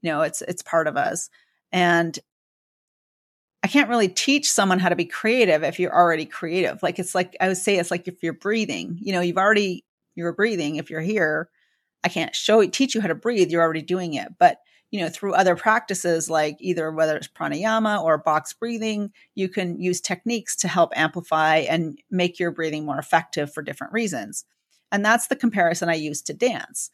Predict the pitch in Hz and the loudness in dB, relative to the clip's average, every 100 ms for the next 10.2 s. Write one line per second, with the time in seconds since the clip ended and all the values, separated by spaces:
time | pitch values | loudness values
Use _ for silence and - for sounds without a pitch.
0 | _ _ _ - 208 190 180 214 240 254 | _ _ _ 4 6 6 4 4 4 2
1 | 202 - 208 220 220 202 175 175 - - | -4 4 6 6 4 4 4 4 0 -2
2 | 185 175 202 190 208 214 202 175 - 226 | 0 0 -2 -4 -2 0 0 0 -2 -2
3 | 226 208 220 175 165 165 165 185 _ 147 | -2 -2 -2 0 2 4 2 -2 _ 0
4 | 165 151 - 208 214 226 214 202 175 165 | 0 0 -6 0 2 2 0 0 2 2
5 | 165 - _ _ - 165 156 147 170 165 | -2 -8 _ _ 4 6 4 2 0 2
6 | 160 160 - - 185 170 170 165 156 - | 0 -2 -4 -6 0 0 2 0 -2 -4
7 | 160 147 - 214 262 - 214 190 185 175 | -6 -6 -6 -6 -4 -4 -4 -6 -4 -2
8 | 170 165 - 170 160 156 160 147 147 151 | -2 -4 -6 -4 -2 -4 -6 -8 -8 -10
9 | - 160 151 156 151 - 160 - 170 - | -8 -8 -6 -6 -8 -8 -10 -8 -12 -12
10 | - | -14